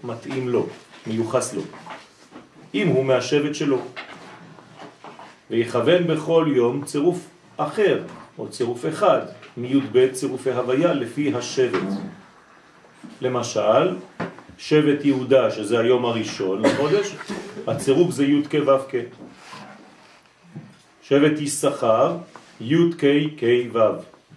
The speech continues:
זבולון, י' ו' ה' ה'. ראובן, ו' י' ה' וה'.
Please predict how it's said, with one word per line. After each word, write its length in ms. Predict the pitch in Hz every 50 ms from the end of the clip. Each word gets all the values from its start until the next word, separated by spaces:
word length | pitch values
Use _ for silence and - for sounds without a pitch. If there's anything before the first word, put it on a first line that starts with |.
| _ _ - -
זבולון, 720 | 104 95 107 110 123 135 135 131 123 135 151 175 - 196
י' 180 | 190 - 127 147
ו' 320 | 151 139 139 - - 110
ה' 120 | 127 127 123 - - - -
ה'. 520 | 120 123 113 98 - - 104 113 127 151 - - - - - - - - _ _ _ _ _ _ _ _ _
ראובן, 560 | 117 135 147 151 147 151 156 151 143 135 117 110 104 95 90 87
ו' 80 | 120 135 131 127 - 110
י' 120 | 113 135
ה' 600 | 131 123 113 - - - - 120 123 113 101 85 - - - - _ - -
וה'. 360 | 101 98 90 - 107 117 139